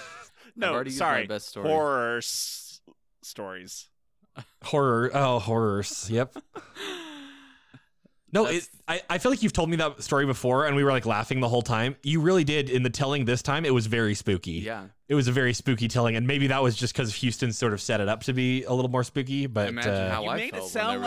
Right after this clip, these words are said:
Speaker 1: like
Speaker 2: the
Speaker 1: it was
Speaker 3: But
Speaker 1: gonna
Speaker 3: yeah, it
Speaker 1: be
Speaker 3: was
Speaker 1: the rise of Ghost Rider.
Speaker 2: The ghost horse.
Speaker 3: <laughs> Um,
Speaker 1: Yeah, what,
Speaker 3: I do think
Speaker 1: those
Speaker 3: this is
Speaker 1: were
Speaker 3: sort of
Speaker 1: like
Speaker 3: like
Speaker 1: the
Speaker 3: your, your supervillain origin story, Hu-, Jake.
Speaker 1: Those were
Speaker 2: Yes,
Speaker 1: like
Speaker 2: yeah.
Speaker 1: demon dogs that spawned and started chasing it. Like,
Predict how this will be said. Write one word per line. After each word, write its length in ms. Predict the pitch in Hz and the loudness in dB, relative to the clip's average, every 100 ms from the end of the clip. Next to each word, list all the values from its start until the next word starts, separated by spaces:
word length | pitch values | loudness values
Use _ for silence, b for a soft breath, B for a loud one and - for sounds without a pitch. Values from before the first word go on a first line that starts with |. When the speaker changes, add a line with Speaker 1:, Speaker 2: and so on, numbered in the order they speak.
| 233 | -4
Speaker 1:
like 80 | 208 | -6
Speaker 2:
the 60 | |
Speaker 1:
it 20 | 202 | -6
was 160 | 202 | -4
Speaker 3:
But 80 | 127 | -2
Speaker 1:
gonna 120 | 143 190 | 2 4
Speaker 3:
yeah, 60 | |
it 20 | |
Speaker 1:
be 60 | 120 | 4
Speaker 3:
was 140 | 113 185 | 0 -2
Speaker 1:
the 180 | 151 | -6
rise 360 | 131 127 156 180 | -4 -2 -2 -4
of 200 | 180 147 | -10 -6
Ghost 420 | 151 220 302 - | -4 -4 -6 -8
Rider. 560 | 127 110 98 92 87 90 _ | -6 -4 -6 -10 -16 -20 _
Speaker 2:
The 160 | 110 | -8
ghost 300 | 101 107 110 | -4 -4 -4
horse. 580 | - 98 98 - 277 - _ | -12 -12 -12 -2 -2 -2 _
Speaker 3:
<laughs> 40 | _ _ _ B B B B B - | _ _ _ B B B B B -4
Um, 360 | 127 123 120 117 | 0 2 4 2
Speaker 1:
Yeah, 60 | 110 101 | 0 -2
what, 300 | 185 226 - - | -2 -2 -2 -4
Speaker 3:
I 80 | 143 | 0
do 140 | 185 | 2
think 100 | 233 220 | 4 2
Speaker 1:
those 0 | 143 | 0
Speaker 3:
this 160 | 139 | 0
is 100 | 143 | 2
Speaker 1:
were 60 | 196 | 2
Speaker 3:
sort 140 | 165 | 4
of 40 | 147 | 4
Speaker 1:
like 80 | 143 | 2
Speaker 3:
like 180 | 131 | 0
Speaker 1:
the 60 | 139 | 2
Speaker 3:
your, 200 | 135 127 | 2 4
your 180 | 135 131 | 2 2
supervillain 540 | - 143 139 131 127 | 2 2 2 2 2
origin 400 | 123 127 120 113 | 4 2 2 0
story, 360 | 110 120 107 107 | 0 2 4 4
Hu-, 180 | 110 113 - - - | 2 -2 -6 -20 -10
Jake. 140 | 123 110 | 0 0
Speaker 1:
Those 180 | - | 0
were 60 | 190 | -2
Speaker 2:
Yes, 80 | 202 | -2
Speaker 1:
like 140 | 196 | -2
Speaker 2:
yeah. 60 | 135 | -4
Speaker 1:
demon 420 | 110 175 226 185 135 | -8 -8 -8 -10 -4
dogs 420 | 123 113 113 113 | -2 -2 -4 -6
that 220 | 120 117 | -8 -8
spawned 400 | - 123 113 107 | -10 -8 -8 -10
and 100 | 107 | -14
started 360 | 104 113 104 98 | -14 -12 -12 -14
chasing 420 | - 95 - 92 | -14 -14 -14 -18
it. 240 | 90 82 - _ | -18 -18 -20 _
Like, 300 | 101 117 107 | -14 -10 -10